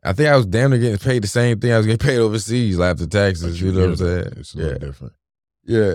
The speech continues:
Speaker 1: it still ain't shit, but yeah, it was cool.
Speaker 2: Yeah, I feel you. So, hold on. So where did you go after that? Like, was it, did
Speaker 1: Okay,
Speaker 2: you
Speaker 1: after that, after that season?
Speaker 2: After that season, yeah.
Speaker 1: I went to Italy.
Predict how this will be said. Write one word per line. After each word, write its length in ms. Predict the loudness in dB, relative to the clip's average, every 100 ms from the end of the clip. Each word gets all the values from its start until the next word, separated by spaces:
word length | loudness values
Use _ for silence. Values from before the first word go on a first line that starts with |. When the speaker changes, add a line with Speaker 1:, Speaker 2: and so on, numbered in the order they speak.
| -4
Speaker 1:
it 40 |
still 240 | 2 4
ain't 160 | 4 2
shit, 280 | 0 -2 -2
but 100 | -4
yeah, 200 | -2 0
it 40 |
was 180 | 0 -2
cool. 340 | -6 -4 -4 -6 _
Speaker 2:
Yeah, 240 | -14 -12 -14 _
I 40 | _
feel 240 | -12 -10
you. 120 | -10
So, 360 | -8 -2 -2 -4
hold 220 | 0 2 2
on. 220 | 2 -2 -6 -20 _
So 260 | -4 0
where 160 | 2 2
did 140 | 2
you 80 | 0
go 180 | 0 0
after 400 | 0 -2 -4 -10 _ -4
that? 280 | -2 -2 -6 _ _ _ _ _ _ _ _ _
Like, 220 | -16 -16 -14
was 200 | -8 -4
it, 40 | 0
did 140 | 2
Speaker 1:
Okay, 220 | 4 2
Speaker 2:
you 140 | 2 -2
Speaker 1:
after 240 | -4 0 2
that, 120 | 2 2
after 180 | 2 2
that 120 | 2
season? 280 | 2 4 2
Speaker 2:
After 120 | 2 -4
that 160 | -6
season, 280 | -8 -8 -6
yeah. 160 | -6 -10 -14 _ -2
Speaker 1:
I 80 | 0
went 180 | 0
to 140 | -2 0
Italy. 420 | 0 0 -4 -12